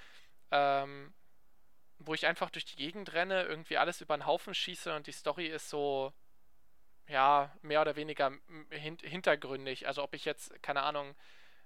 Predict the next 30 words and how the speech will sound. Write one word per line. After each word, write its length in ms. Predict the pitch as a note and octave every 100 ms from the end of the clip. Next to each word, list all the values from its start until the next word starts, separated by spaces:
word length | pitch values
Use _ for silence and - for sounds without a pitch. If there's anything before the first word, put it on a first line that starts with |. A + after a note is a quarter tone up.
| -
durch 320 | D#3 D3+ C#3+
die 140 | - C3+
aktuelle 400 | - D3+ E3+ E3
Welt 220 | D#3 -
renne 420 | D#3 E3 E3 D#3+
oder 300 | - C#3+ C3+
durch 400 | C3 C#3 C3+ -
das 220 | - C3+ C#3+
New 60 |
York 220 | C#3 D3 -
der 80 |
dreißiger 440 | C3 C3+ C#3 C#3+ C3
Jahre 520 | C3+ D#3+ D#3+ D3+ D3
oder 280 | C#3 C#3 B2+
durch 280 | C#3 C3+ -
Cyberpunk 480 | D3+ D3 - C#3+
zwanzig 300 | - C#3+ C3 - - -
siebenundsiebzig, 640 | - C#3+ C3+ D#3+ - D3
die 120 | C3+
Night 220 | C3 C3
City, 360 | - F3 F#3+ F#3+ - - - -
egal 320 | - D#3 E3+
wo 100 | D#3+
ich 80 | D#3
da 100 | D#3
lang 220 | C#3+ E3
renne, 200 | - D#3
ist 160 | D3 -
es 140 | -
irgendwie, 600 | - D3+ D3+ D3 C#3 C#3